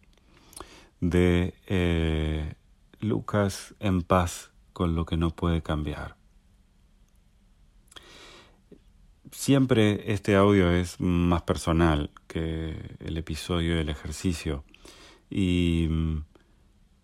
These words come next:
la verdad es que hoy me tengo que poner muy personal. Mm, yo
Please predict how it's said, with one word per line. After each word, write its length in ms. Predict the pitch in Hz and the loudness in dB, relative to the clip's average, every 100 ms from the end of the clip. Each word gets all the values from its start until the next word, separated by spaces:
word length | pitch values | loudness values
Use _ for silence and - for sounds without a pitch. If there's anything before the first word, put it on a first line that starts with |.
| _ - 285 _ _ _ _ _ _ _ - | _ -20 -20 _ _ _ _ _ _ _ 0
la 180 | 101 101 | 4 6
verdad 340 | 95 107 120 | 6 6 4
es 120 | 107 | 2
que 600 | - 92 87 85 85 85 - - | 0 0 2 2 -2 -6 -12 -4
hoy 120 | 107 | 0
me 100 | 101 | 0
tengo 260 | 98 95 87 | 2 0 0
que 60 | |
poner 260 | - 87 87 | 0 0 2
muy 220 | 87 87 | 2 0
personal. 580 | 85 80 - - 62 90 - _ _ _ _ _ _ _ _ _ _ _ - - - _ _ _ _ _ - | -2 -8 -8 -8 -8 -10 -16 _ _ _ _ _ _ _ _ _ _ _ -20 -20 -20 _ _ _ _ _ -8
Mm, 960 | 104 98 95 98 95 92 92 92 90 - _ _ _ _ _ _ _ _ _ _ _ _ _ _ - | -2 0 2 2 2 0 0 -2 -4 -8 _ _ _ _ _ _ _ _ _ _ _ _ _ _ -14
yo 560 | - 117 113 113 110 | -4 0 2 2 2